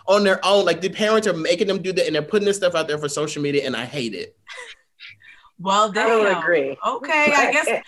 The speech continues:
Speaker 3: <laughs>
Speaker 2: I guess The Rock didn't influence you to try to be a
Speaker 3: I was
Speaker 2: Black
Speaker 3: about to say,
Speaker 2: wrestler.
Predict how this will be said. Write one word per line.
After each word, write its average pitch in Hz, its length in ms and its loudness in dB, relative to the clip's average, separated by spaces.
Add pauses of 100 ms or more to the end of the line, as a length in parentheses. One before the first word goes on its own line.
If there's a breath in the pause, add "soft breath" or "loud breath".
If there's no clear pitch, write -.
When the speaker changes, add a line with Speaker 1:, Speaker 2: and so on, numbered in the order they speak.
Speaker 3:
<laughs> 240 160 -2
Speaker 2:
I 233 160 4
guess 269 240 0
The 285 100 2
Rock 285 420 4
didn't 294 300 -2
influence 320 500 -4
you 403 300 -2
to 277 80 -6
try 262 260 4
to 240 40 -2
be 240 180 -2
a 233 60 2
Speaker 3:
I - 80 0
was 269 80 4
Speaker 2:
Black 277 140 4
Speaker 3:
about 277 120 0
to - 140 4
say, 233 160 2
Speaker 2:
wrestler. 208 120 -2